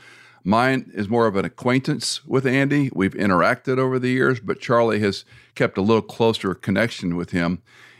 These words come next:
And as we begin these short interviews with subject matter experts and my friends, I want to make an opening comment. My concern with all of this is being clear, not clever. Andy is a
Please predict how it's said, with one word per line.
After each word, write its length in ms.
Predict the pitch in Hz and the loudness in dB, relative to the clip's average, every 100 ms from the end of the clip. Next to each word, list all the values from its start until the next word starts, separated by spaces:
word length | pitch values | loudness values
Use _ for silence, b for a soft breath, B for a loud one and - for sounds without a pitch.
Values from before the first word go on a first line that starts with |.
| - | -4
And 260 | 120 120 - | 0 0 2
as 180 | 143 139 | 0 2
we 140 | 147 | 2
begin 400 | 117 110 185 233 | 2 2 2 4
these 340 | 160 123 - - | 4 2 -2 -10
short 440 | - - 143 139 | -8 2 2 4
interviews 720 | 113 120 117 92 90 87 85 - | 0 0 0 -2 -2 0 -2 0
with 260 | 98 - | -2 -2
subject 440 | - 117 110 120 95 | 2 2 2 -2 0
matter 240 | 98 95 | 0 2
experts 540 | 107 - 113 110 - | 0 0 -2 -2 -2
and 360 | 87 95 92 - | -2 0 -2 -2
my 180 | 92 95 | 0 0
friends, 600 | - 151 104 92 104 - b b b | 2 2 2 0 -4 -8 b b b
I 100 | 82 | -2
want 180 | 120 185 | 2 2
to 200 | - - | 0 0
make 220 | 117 113 | -2 2
an 160 | 85 73 - - | 0 0 -6 0
opening 340 | 123 123 104 | 0 0 -4
comment. 540 | - - 101 87 73 - _ _ - | -4 -2 0 0 -2 -6 _ _ -2
My 320 | 101 143 180 | 2 2 0
concern 680 | - 120 - 139 139 131 104 | -2 -4 -2 0 2 2 0
with 120 | - | -2
all 300 | 87 113 123 | 2 2 2
of 140 | 95 | 0
this 360 | 87 87 85 - _ | -2 -2 -2 -8 _
is 180 | 95 87 | -2 -2
being 300 | 92 95 92 | -2 -2 -2
clear, 720 | - - 135 123 110 107 98 _ _ | -6 -4 0 2 4 2 -2 _ _
not 380 | 92 92 - - | -2 -2 -4 -16
clever. 540 | - 80 80 71 73 _ b b b | -4 0 0 -4 -10 _ b b b
Andy 480 | - 131 151 147 139 | 0 0 2 2 2
is 160 | 101 90 | 0 2
a 240 | 85 82 | 2 2